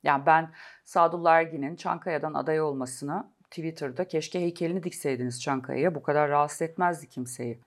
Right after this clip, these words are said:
diye eleştirdim. Bugün de onun arkasındayım. Kemal Bey'in aday olmasını en başından eleştirdim. Bugün de arkasındayım. Çünkü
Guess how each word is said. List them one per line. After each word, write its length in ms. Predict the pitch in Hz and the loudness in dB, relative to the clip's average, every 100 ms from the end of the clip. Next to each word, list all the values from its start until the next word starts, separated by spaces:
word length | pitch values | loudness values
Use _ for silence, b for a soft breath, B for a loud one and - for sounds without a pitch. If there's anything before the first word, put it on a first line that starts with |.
| - | 0
diye 160 | 151 143 | 4 4
eleştirdim. 580 | 135 127 139 131 185 | 2 -4 -8 -4 -4
Bugün 220 | 165 160 147 | -2 -2 0
de 40 | |
onun 180 | 127 123 | 0 0
arkasındayım. 720 | - 127 - - 139 123 123 - | -2 -4 -12 -10 -4 -4 -4 -2
Kemal 380 | 175 175 208 180 | 4 6 6 6
Bey'in 180 | 165 | 4
aday 240 | 160 165 170 | 4 6 6
olmasını 600 | 156 143 131 - 135 156 | 4 2 -6 -6 -6 -2
en 220 | 170 165 | 0 0
başından 480 | 151 - 147 135 - | 0 -2 0 0 2
eleştirdim. 720 | 139 143 143 - 147 190 226 | 2 0 0 -8 -6 -4 -4
Bugün 300 | 170 156 160 | -6 -6 -2
de 40 | 135 | 0
arkasındayım. 800 | 120 123 - - 127 117 117 - | 0 -2 -10 -10 -8 -6 -8 -8
Çünkü 680 | - 208 202 220 202 196 | -2 0 2 4 4 4